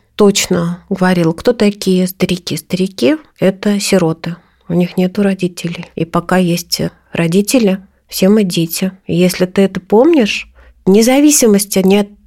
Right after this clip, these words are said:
чего, даже если тебе семьдесят пять или восемьдесят лет, если у тебя есть мама, ты ребенок. Когда умерла мама, я шла по, м, своему двору и встретила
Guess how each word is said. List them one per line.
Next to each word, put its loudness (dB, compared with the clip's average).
чего, 2
даже 2
если -4
тебе 0
семьдесят 0
пять 0
или 2
восемьдесят 0
лет, -4
если -4
у 2
тебя -2
есть -4
мама, 2
ты -4
ребенок. -2
Когда 0
умерла 2
мама, 2
я 2
шла 0
по, -2
м, -6
своему 2
двору 0
и 4
встретила -2